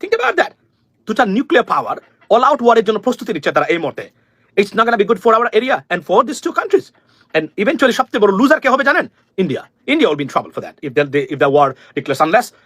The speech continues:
any other countries, they, they can't, can't come forward and help each other, to be honest, like China to Pakistan, and, and United States, they will never come to rescue India, they will never। তারা diplomatically করতে পারে, but যুদ্ধ করতে এখানে আসবে না, এটা কেউ অনুমতি দিবে না। So therefore, it's a big problem for, uh, for India। এবং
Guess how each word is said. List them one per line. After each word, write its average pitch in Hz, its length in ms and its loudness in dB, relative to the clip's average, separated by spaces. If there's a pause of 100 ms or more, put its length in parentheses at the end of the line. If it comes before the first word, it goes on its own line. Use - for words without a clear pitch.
(120)
any 202 140 0
other 190 160 2
countries, 156 320 -6
they, 143 100 4 (160)
they - 140 -6
can't, 139 180 -2
can't 143 180 -6
come 147 120 -4 (100)
forward 139 240 0
and 123 80 -4 (240)
help 160 140 -2 (180)
each 147 140 -6
other, 110 200 -6
to - 100 -14
be 127 80 0
honest, 104 240 -10
like 123 100 -8 (100)
China 131 180 -2 (140)
to 147 40 -8 (120)
Pakistan, 135 340 -2 (240)
and, 127 60 -8 (120)
and 160 60 2 (140)
United 262 200 2
States, 160 160 -4
they 143 80 2
will 131 140 0
never 123 140 -6
come 117 160 -8
to 113 40 -10 (280)
rescue 120 220 -6 (240)
India, 101 200 -10 (140)
they 156 100 0
will 156 180 0
never। 104 140 -4 (640)
তারা 170 180 0
diplomatically 233 440 2
করতে 151 180 -4
পারে, 127 140 0
but 131 160 -2
যুদ্ধ 214 240 0
করতে - 180 2
এখানে 143 180 0
আসবে - 140 -8
না, 123 80 -8
এটা 123 120 -10
কেউ 139 80 -2 (120)
অনুমতি 131 240 -4
দিবে 104 160 -8
না। 87 40 -18 (160)
So 147 120 -18
therefore, 240 260 2 (480)
it's 185 140 0
a - 40 -2
big 320 140 -8
problem 330 220 -2 (160)
for, 175 100 4 (120)
uh, 165 120 4
for 180 80 2 (100)
India। 147 180 -4 (100)
এবং 151 120 -2